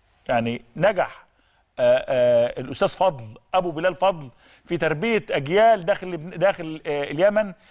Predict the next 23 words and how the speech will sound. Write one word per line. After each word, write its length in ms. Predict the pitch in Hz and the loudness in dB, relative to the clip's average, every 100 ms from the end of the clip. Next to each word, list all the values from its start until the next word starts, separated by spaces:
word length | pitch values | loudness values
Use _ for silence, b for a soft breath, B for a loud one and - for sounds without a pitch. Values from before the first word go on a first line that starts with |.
| b 147 | b -4
لكنه 440 | 156 180 220 208 | -2 0 0 0
فشل 520 | 208 226 220 226 220 | 0 0 2 2 2
في 140 | 196 185 | 0 -4
تربية 400 | 156 143 202 - _ _ - | -4 -2 -4 -4 _ _ -10
ابنه 480 | 127 165 160 175 - - | -6 -4 -2 -4 -4 -4
بلال. 360 | 143 143 113 - _ _ B B B B | 0 2 0 -6 _ _ B B B B
بلال، 440 | 165 262 277 247 214 | 0 4 4 0 -10
آه، 160 | 185 180 | -12 -4
جاء 420 | 170 214 190 165 | 2 4 4 2
هنا 160 | 202 185 | 2 0
إلى 160 | 160 135 | 0 0
مصر، 360 | 196 240 - | -2 -6 -6
وإحنا 380 | 180 190 202 175 | -2 0 0 0
كنا 280 | 165 160 160 | -6 -4 -4
بنتعامل 360 | 147 135 175 151 | -4 -2 0 0
معاه 220 | 147 165 | 0 0
على 220 | 139 151 | 0 -2
إنه 240 | 151 139 - _ - | -6 -10 -12 _ -2
واحد 320 | 175 165 123 | -2 -2 -8
مننا، 200 | 135 208 | -8 -6
لكنه، 420 | 202 208 196 190 - b b b - | -6 -8 -8 -8 -12 b b b -8
آه، 100 | 160 | -4
كان 360 | 185 190 180 | -2 0 -2